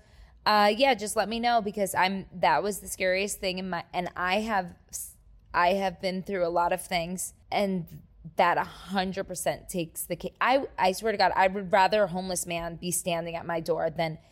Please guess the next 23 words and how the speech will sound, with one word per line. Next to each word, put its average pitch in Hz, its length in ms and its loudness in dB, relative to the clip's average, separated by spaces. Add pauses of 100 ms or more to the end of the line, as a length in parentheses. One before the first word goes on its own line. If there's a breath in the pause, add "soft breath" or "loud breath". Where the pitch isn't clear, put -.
(320 soft breath)
that 170 300 4 (280 soft breath)
thing 170 440 0 (560 soft breath)
that, 170 340 2 (360 soft breath)
oh 196 140 -4
my 196 180 -10
God. - 300 -8 (200)
Like, 190 320 -4 (200)
I'm, 220 260 -2
I'm 226 120 0
gonna 302 180 -2
try 233 320 2
to 277 100 2
be 254 160 -6
nice 254 320 -4
and 233 160 -2
maybe, 226 260 -6
like, 226 280 0 (580)
li-, 196 300 -6 (220)
like, 196 280 -2
maybe 214 360 -8
we 226 140 -10
can 208 180 -12
get - 280 -2